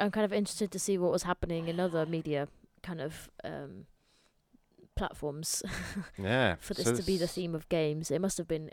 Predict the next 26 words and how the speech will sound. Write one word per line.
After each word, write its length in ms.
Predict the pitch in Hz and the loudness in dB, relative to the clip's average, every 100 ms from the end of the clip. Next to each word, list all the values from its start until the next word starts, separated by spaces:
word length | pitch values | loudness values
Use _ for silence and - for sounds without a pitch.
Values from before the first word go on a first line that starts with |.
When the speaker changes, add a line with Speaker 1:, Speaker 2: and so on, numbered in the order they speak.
| - | -6
Speaker 1:
everywhere 440 | 165 156 147 151 | -6 -6 -6 -2
else 360 | 156 143 - - | -2 -4 -6 -10
too. 320 | - 156 139 - _ _ | -4 -4 -4 -8 _ _
Speaker 2:
Yeah, 220 | 90 87 | -2 0
this 180 | 92 120 | 0 -2
is 160 | 139 - | -2 0
a, 420 | 113 110 110 107 - | 4 6 4 0 0
a 140 | 98 | 0
P 220 | - 143 | 2 4
S 140 | 139 - | 4 4
P 360 | - 143 135 | 2 4 6
advert, 680 | 101 95 82 87 - - - - | 4 2 2 -2 -2 -8 -16 -8
uh, 140 | 90 85 | -6 -6
that 140 | 95 - | -6 -8
was 120 | 90 | -6
seen 540 | - 101 101 98 92 - | -2 0 0 0 -4 -4
in 220 | 95 92 | -2 2
the 100 | 92 | 4
Netherlands. 440 | 98 90 82 82 | 4 2 -2 -4
It 40 | 78 | -6
was 120 | 90 | -6
a 40 | |
billboard 400 | 85 131 113 101 | 4 6 6 2
advert 320 | 98 90 90 - | 2 2 -2 0
there. 240 | 92 - | 0 2
I, 140 | 92 | 0